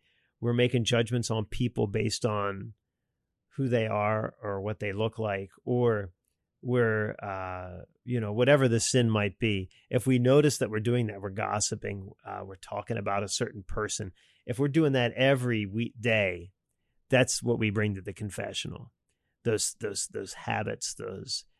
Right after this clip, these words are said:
those things that seem to be growing inside of us that are really hard to pull, pull out by the roots. Those are the things we bring to the confessional. So I would say it's not necessarily something that we do just at the end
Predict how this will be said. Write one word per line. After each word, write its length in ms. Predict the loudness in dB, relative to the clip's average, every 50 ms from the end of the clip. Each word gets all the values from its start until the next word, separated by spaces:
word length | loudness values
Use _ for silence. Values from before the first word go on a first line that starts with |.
| _ _
those 160 | -6 -4 -2
things 260 | 0 0 0 0 0
that 160 | -2 -2 -2 0
seem 260 | 0 2 2 0 0
to 120 | 0 -2
be 320 | 0 0 0 0 -2 -4 -6 _ _ _ _ _ _ _ _ _ _ _ -16 -8
growing 440 | 0 4 6 8 8 8 8 6 6
inside 500 | 4 2 2 4 4 4 6 6 6 4
of 140 | 4 4 2
us 560 | 0 0 -2 -4 -6 -8 -8 -8 -10 -10 -14 _ _ _ _ _ _ _ _ _
that 260 | -4 -2 -2 -2 -2 -4 -4
are 140 | -4 -4 0
really 260 | 0 2 2 2 2
hard 240 | 2 2 0 0 0 -2
to 60 | -6
pull, 380 | -6 -4 -2 -2 -2 -2 -4 _ -4
pull 180 | -2 0 0
out 160 | 0 -2 -2
by 140 | -2 -2 0
the 140 | 0 0 0
roots. 540 | 2 2 2 2 0 -2 -4 -4 -6 -8 -12 _ _ _ _ _ 4
Those 200 | 4 4 4 4
are 40 | 2
the 100 | -2 0
things 260 | 0 0 0 0 0
we 100 | -2 -2
bring 260 | 0 -2 -2 -4 -4
to 80 | -6 -8
the 120 | -10 -10
confessional. 640 | -8 -10 -8 -8 -6 -6 -6 -8 -8 -10 -10 -10 -10
So 140 | -8 -4 -2
I 100 | 0 0
would 140 | 0 0
say 300 | 2 4 4 4 4 2 0 _ _ _ _ _ _
it's 240 | -4 -2 -2 -4 -4 -2
not 280 | 0 2 2 4 4 4
necessarily 720 | 2 2 2 2 0 2 4 4 4 4 4 4 4 4
something 440 | 2 2 2 0 0 0 -2 -2 0
that 120 | 0 0
we 120 | 0 0 0
do 180 | 2 2 2
just 360 | 2 4 4 4 4 2 0 -4
at 120 | -2 -2
the 180 | -2 -2 0 0
end 340 | 0 0 0 -2 -4 -6